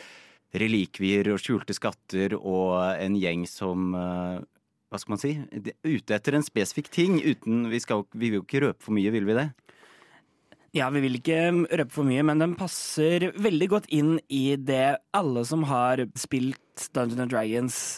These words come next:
Speaker 2: vil kjenne igjen som, på en måte, klassiske fortellinger i de, da, med både ytre og indre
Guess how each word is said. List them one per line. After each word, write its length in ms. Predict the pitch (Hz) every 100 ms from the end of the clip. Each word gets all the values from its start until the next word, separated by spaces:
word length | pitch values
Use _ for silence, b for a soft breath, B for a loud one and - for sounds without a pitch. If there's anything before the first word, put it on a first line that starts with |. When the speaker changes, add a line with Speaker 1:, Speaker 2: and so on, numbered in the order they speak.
| - -
Speaker 2:
vil 200 | 160 151
kjenne 320 | 151 170 139
igjen 380 | 135 123 135 160 143
som, 340 | - 131 131
på 80 | 143
en 60 | 139
måte, 100 | 135
klassiske 920 | - 123 - - 123 - - 139 143 - -
fortellinger 720 | 135 135 107 101 104 117 120 b b -
i 160 | 165
de, 180 | 170 233
da, 140 | 226 - -
med 200 | 151 170
både 360 | 175 135 131 139 -
ytre 400 | 240 - 185 -
og 240 | 175 185
indre 560 | 185 156 123 135 143